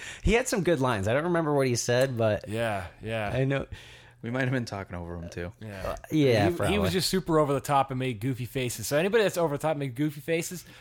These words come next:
Speaker 2: we like 'em.
Speaker 1: Yeah.
Speaker 3: Yes. Turns
Speaker 1: Uh,
Speaker 3: out the frat that Augie was in, this guy was in, um, way back when.
Speaker 1: Yeah.
Speaker 3: And that's how he convinces him to give him the,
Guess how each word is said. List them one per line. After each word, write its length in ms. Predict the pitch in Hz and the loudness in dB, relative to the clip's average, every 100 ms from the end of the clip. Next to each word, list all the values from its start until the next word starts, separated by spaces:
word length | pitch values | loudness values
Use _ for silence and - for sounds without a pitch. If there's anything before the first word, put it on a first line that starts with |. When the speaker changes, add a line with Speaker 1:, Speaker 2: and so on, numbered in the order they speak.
| - - | -16 -4
Speaker 2:
we 120 | 156 | 0
like 220 | 131 98 | 0 0
'em. 100 | 78 | -4
Speaker 1:
Yeah. 220 | 127 120 87 | 0 2 2
Speaker 3:
Yes. 400 | 98 - - - - - - - - | -4 -6 -12 -14 -20 -20 -20 -10 0
Turns 300 | 196 208 185 | 4 6 6
Speaker 1:
Uh, 60 | |
Speaker 3:
out 360 | 147 135 131 - - _ - - - | 6 6 4 -2 -16 _ -20 -20 -8
the 80 | 110 | -8
frat 520 | - - 151 151 - 117 | -2 4 6 6 4 0
that 500 | 117 120 117 - - - - - - | 2 4 2 0 -8 -20 -20 -12 -2
Augie 580 | 123 139 139 127 107 104 - | 2 2 2 0 0 -4 -2
was 220 | 117 107 | 0 2
in, 400 | 110 101 98 95 - - _ | 2 2 0 -2 -8 -20 _
this 200 | 139 147 | 2 2
guy 260 | - 110 101 | 2 2 2
was 200 | 95 92 | 0 -2
in, 280 | 87 85 92 _ - _ - - - _ - - | -4 -6 -10 _ -20 _ -20 -20 -20 _ -12 -6
um, 460 | 95 90 87 90 | -2 -2 -2 -4
way 180 | - 113 | 0 0
back 260 | 110 110 101 | 2 0 0
when. 420 | 117 113 101 98 | 0 2 0 0
Speaker 1:
Yeah. 300 | 113 101 85 | 0 2 2
Speaker 3:
And 200 | 113 117 | 0 2
that's 480 | 127 127 - - - _ _ _ | 2 2 0 -4 -6 _ _ _
how 280 | - 117 120 | -6 -2 0
he 180 | 113 117 | 0 -2
convinces 580 | - 117 110 117 - 107 | -2 -2 -2 -2 -2 -2
him 220 | 113 104 | -2 -2
to 80 | 107 | -2
give 260 | 117 107 | 0 0
him 200 | 104 104 | 0 -2
the, 680 | 101 101 101 95 92 92 90 | -2 0 0 0 -2 -4 -6